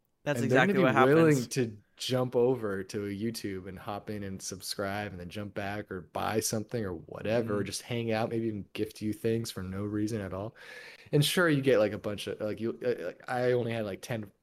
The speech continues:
Speaker 2: twenty people max. Like, my, my, that's the thing. Anybody out there who's like, "Oh, I only get so many people," like, sure, but you will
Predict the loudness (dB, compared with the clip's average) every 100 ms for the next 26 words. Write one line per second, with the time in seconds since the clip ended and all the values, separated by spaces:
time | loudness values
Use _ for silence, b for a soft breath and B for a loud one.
0 | _ _ _ _ _ -12 -8 -6 -8 -10
1 | -10 -12 -12 -12 -10 -12 -10 -6 -4 -4
2 | _ -8 -8 -6 -4 -2 0 0 0 B
3 | B B _ _ _ 2 4 6 6 4
4 | 4 4 4 0 -2 -6 -6 -2 0 0
5 | -2 -4 -6 -6 -8 -10 -10 -10 -14 -14
6 | -12 -8 -4 -4 -4 -2 0 0 -2 -4